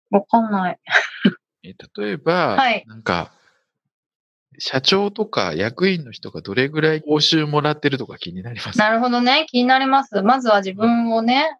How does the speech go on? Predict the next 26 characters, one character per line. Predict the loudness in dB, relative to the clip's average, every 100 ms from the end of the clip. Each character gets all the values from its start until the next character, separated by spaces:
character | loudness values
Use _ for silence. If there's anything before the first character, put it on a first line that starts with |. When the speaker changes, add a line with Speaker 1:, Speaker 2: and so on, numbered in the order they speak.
| _
Speaker 2:
う | -2
ん。 |
Speaker 1:
犠 |
牲 | 2 2
に | 2
し | 0
て | -2
ほ | 0
し | 2 2
い |
っ | 0
て | -2 0
い |
う |
か、 | 2 0 0
<laughs> | -2
っ | 0 2 0 -2 -10 -16 -20 -20 0
て | 2
い |
う | 4
の | 4
は | 4
思 | 2 -2
い |
ま | -2
す | -4